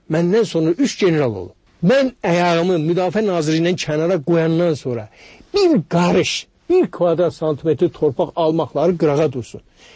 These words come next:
Bizim qan, can, qeyrət, namus hesabına aldığımız torpaqların üç hissə daxil olmaqla Kəlbəcər,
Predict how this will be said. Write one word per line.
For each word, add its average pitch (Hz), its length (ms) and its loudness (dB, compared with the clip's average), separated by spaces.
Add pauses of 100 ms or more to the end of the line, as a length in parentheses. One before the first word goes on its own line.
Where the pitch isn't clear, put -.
(140)
Bizim 165 500 0 (220)
qan, 196 300 2
can, 175 260 0 (100)
qeyrət, 147 420 0 (100)
namus 147 500 -2
hesabına 131 380 -4
aldığımız 151 680 0
torpaqların 143 600 -4
üç - 80 -8
hissə - 500 -4
daxil 139 280 0
olmaqla 139 480 0 (280)
Kəlbəcər, 139 520 -2